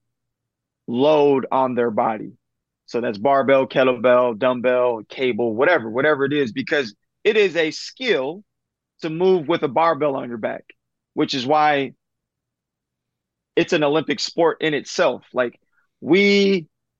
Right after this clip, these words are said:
we try to teach our athletes, our basketball players, our professional basketball players who've grown up playing this skill of basketball their entire life,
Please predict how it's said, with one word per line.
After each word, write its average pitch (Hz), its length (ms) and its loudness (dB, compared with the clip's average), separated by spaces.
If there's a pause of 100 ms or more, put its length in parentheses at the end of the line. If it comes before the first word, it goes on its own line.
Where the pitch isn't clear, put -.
(160)
we 160 120 2
try 180 280 2
to 170 100 0
teach 185 480 -6
our 151 320 2
athletes, 147 460 -4
our 131 140 2
basketball 131 600 -2
players, 123 300 -2
our 123 80 -2
professional 160 840 -2
basketball 143 460 0
players 113 420 -4
who've 127 220 -6 (260)
grown 160 320 2
up 156 160 2
playing 143 440 0
this 165 200 2
skill 170 380 2
of 127 100 0
basketball 131 600 -2
their 123 120 -6
entire 131 360 0
life, 123 280 0